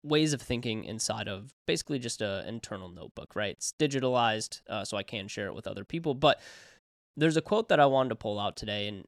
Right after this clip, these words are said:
and I think it's gonna hit home for a lot of you, of,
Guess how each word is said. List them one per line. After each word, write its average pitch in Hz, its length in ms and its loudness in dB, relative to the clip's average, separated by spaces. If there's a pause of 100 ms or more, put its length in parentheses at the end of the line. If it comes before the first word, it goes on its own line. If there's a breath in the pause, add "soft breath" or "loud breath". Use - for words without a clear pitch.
and 101 400 -8 (420)
I 131 80 -2
think 147 160 0
it's 143 100 -2
gonna 120 140 -4
hit - 240 -10
home 107 340 -10
for 104 120 -10
a 101 60 -6
lot 101 220 -8
of 101 140 -12
you, 98 220 -10 (400)
of, 110 360 0